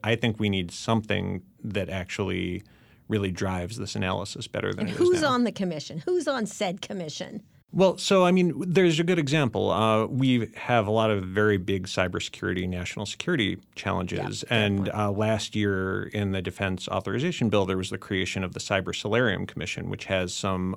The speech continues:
Speaker 1: amazing former national security officials who are appointed by both the m-,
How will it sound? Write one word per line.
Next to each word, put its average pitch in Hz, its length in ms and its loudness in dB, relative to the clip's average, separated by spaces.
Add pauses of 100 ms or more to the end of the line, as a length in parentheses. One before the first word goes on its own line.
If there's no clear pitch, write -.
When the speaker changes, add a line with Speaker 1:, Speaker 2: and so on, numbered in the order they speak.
(160)
Speaker 1:
amazing 104 520 0
former 92 460 -2
national 90 400 -8
security 127 580 2
officials 98 560 0
who - 100 -4
are 90 100 -2
appointed 90 420 -4
by 92 240 -2
both 92 300 -4
the 101 100 -2
m-, 95 400 -2